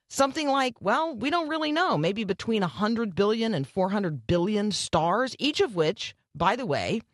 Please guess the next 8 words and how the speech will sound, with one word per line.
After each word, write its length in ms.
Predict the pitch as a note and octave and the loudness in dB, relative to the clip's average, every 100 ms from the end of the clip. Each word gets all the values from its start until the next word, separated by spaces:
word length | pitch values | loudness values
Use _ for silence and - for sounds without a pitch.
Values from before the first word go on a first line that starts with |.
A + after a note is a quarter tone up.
| _ - | _ 2
or 180 | G3+ B2 | 4 4
of 200 | C#4+ B3+ | 2 2
which, 320 | E3 F3+ - | -2 -2 -2
by 140 | C#3+ | -4
the 100 | C#3 | -2
way, 280 | C3+ A#2 F3 - _ _ _ _ _ - | 0 0 -2 -8 _ _ _ _ _ 4
our 220 | F#3 D4 | 4 4
sun, 420 | - D#4 D4+ | 0 2 2